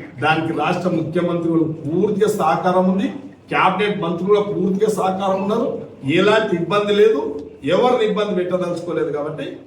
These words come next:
ఈ ప్రభుత్వం చేపట్టే కార్యక్రమాలన్నిటిని కూడా మన శారదా నియోజకవర్గానికి సద్వినియోగం చేసుకుంటాం. ముఖ్యంగా మన పాలమూరు బిడ్డకు అభినందనలు తెలియాల్సిందిగా మీ అందరితో విజ్ఞప్తి చేస్తున్నాం.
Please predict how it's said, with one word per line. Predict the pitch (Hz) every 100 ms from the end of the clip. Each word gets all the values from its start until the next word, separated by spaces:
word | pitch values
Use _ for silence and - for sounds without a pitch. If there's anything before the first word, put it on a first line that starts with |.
| 160
ఈ | 160 160
ప్రభుత్వం | 165 180 196 196
చేపట్టే | 180 165 165 151 151 147
కార్యక్రమాలన్నిటిని | 156 165 175 175 160 147 147 170 180 160
కూడా | 151 151 247 - - - - _ -
మన | 147
శారదా | 156 156 160 165 185 170
నియోజకవర్గానికి | 165 165 160 151 151 156 -
సద్వినియోగం | - 165 147 165 160
చేసుకుంటాం. | 147 156 - - 240 277 - - - -
ముఖ్యంగా | 120 160 160 240 233 - - - - - - 135
మన | 180 165
పాలమూరు | 156 156 180 196 196 170
బిడ్డకు | 156 156 170 - 330 - - - -
అభినందనలు | 139 151 233 226 208 180
తెలియాల్సిందిగా | 170 160 170 175 160 - 151 214
మీ | 185
అందరితో | 156 151 151 185
విజ్ఞప్తి | 277 285 165 151 -
చేస్తున్నాం. | 185 - -